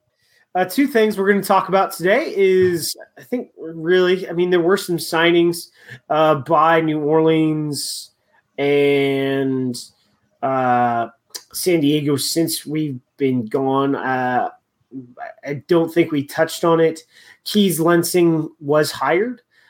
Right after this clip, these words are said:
by, uh, the Seattle Seawolves, uh, as their next head coach. And, uh, at some point there will be, I think there will be a retirement announcement, but right now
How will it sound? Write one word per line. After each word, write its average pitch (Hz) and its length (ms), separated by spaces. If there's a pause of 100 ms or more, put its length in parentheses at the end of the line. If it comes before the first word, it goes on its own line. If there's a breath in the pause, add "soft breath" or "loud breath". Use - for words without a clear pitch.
(220 soft breath)
by, 151 920
uh, 127 720
the 123 520
Seattle 123 340
Seawolves, 127 640 (460 loud breath)
uh, 117 200
as 131 200
their 139 160
next 127 280
head 120 180
coach. 170 440
And, 127 640 (400 loud breath)
uh, 135 380
at - 260
some 190 260
point 175 260
there 165 100
will 156 160
be, 151 260
I 139 100
think 214 340
there 220 120
will 220 80
be 220 140
a 220 60
retirement 214 480
announcement, 214 440
but 160 80
right 151 340
now 139 380